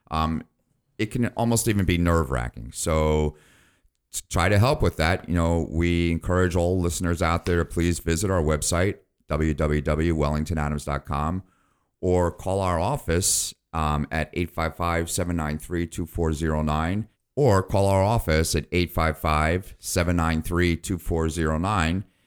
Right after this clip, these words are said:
And any one of our callers calling will be able to receive a complimentary Color of Money Risk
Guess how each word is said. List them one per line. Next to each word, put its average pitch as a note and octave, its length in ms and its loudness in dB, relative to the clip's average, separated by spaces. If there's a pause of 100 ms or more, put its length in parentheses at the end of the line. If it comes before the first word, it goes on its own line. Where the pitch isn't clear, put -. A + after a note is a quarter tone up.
(240)
And E2+ 400 2
any G2 160 0
one F#2+ 160 2
of F2+ 100 0
our F2 140 2
callers F2+ 460 0
calling G2 440 0
will E2 120 2
be E2+ 200 0
able E2 180 -2
to F2 140 -8
receive E2+ 400 -2
a D#2 60 -2
complimentary E2+ 1040 -2
Color E2 320 -2
of D#2+ 100 -4
Money E2 240 0
Risk D#2+ 400 -2